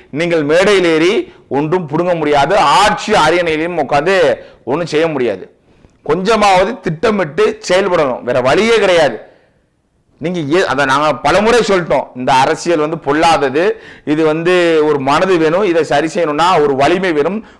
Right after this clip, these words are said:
ஒரு ஆ-, ஆண்மை வேணும். ஆண்மைங்கிறது குழந்தை பெத்துக்கிறது மட்டும் இல்ல, அதை எதிர்த்து குரல் கொடுத்து துணி நின்றது ஐயா ஸ்டாலின். நீங்க பேசியது தவறு, நீ பேசியது தவறு, நீங்க கேட்டது தவறு, இந்த நாட்டுல நடந்துட்டு இருக்கிறது தவறு,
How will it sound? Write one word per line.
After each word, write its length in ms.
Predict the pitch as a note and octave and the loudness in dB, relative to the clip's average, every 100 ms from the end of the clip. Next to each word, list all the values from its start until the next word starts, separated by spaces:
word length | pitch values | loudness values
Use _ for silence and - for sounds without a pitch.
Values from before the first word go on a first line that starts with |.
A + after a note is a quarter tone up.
| - | -2
ஒரு 300 | D#3+ F3+ E3 | 2 4 4
ஆ-, 280 | C#3 C3 | 4 4
ஆண்மை 500 | B2 D#3 G#3 A#3 A#3 | 4 4 4 2 2
வேணும். 280 | F#3+ F3+ F#3+ | 2 2 2
ஆண்மைங்கிறது 800 | D3 F#3+ G3+ F3+ E3+ F#3+ F#3+ D#3+ - - | 2 0 0 0 2 2 4 2 0 -6
குழந்தை 320 | - E3 G#3 G3 | -2 0 2 0
பெத்துக்கிறது 360 | F3 D#3+ D#3 | 0 0 0
மட்டும் 220 | D3+ D3 | 0 -2
இல்ல, 220 | C#3 A2 - - - | 0 -2 -4 -12 -2
அதை 340 | C3+ D#3 D3+ | 2 2 2
எதிர்த்து 540 | E3 F#3+ G#3 - A#3+ F#3 | 2 0 -2 -6 -6 -2
குரல் 240 | F3+ G3 | 0 2
கொடுத்து 300 | F3+ E3+ F#3 | 2 -2 -4
துணி 200 | D#3+ G#3 | -4 -4
நின்றது 440 | G3+ F3 A3 A3+ - | -2 0 0 0 -4
ஐயா 400 | - E3 G3+ G#3+ | -2 0 2 2
ஸ்டாலின். 720 | G#3 - G3 F#3 A#3+ A3 C#3 - - - | 2 0 2 4 4 2 -2 -8 -18 -6
நீங்க 260 | E3+ G3 | -2 0
பேசியது 580 | F#3 G3 A#3+ A#3+ - G#3 | 0 2 2 2 0 0
தவறு, 500 | F#3+ F#3 F#3 C#3+ - - - | 2 2 2 0 -4 -18 -8
நீ 120 | E3 | -2
பேசியது 720 | A3 E3 G3 A#3+ B3+ A#3+ G#3+ | -2 -2 0 2 2 2 2
தவறு, 560 | G#3+ F#3 G3 F3 - - | 2 2 2 0 -2 -10
நீங்க 260 | C3+ E3 F3 | -8 -4 -4
கேட்டது 480 | D3+ F#3 F3+ G3+ G3 | -2 -2 0 -2 0
தவறு, 340 | E3 F3 E3+ | 0 2 0
இந்த 200 | B2+ D3+ | 0 -2
நாட்டுல 300 | D3 F3+ G#3+ | 2 0 0
நடந்துட்டு 340 | G#3 E3+ F#3 E3+ | -2 -2 -2 -4
இருக்கிறது 320 | E3 E3+ E3 | -4 -6 -2
தவறு, 440 | D3+ F#3 E3 - | 0 2 0 -2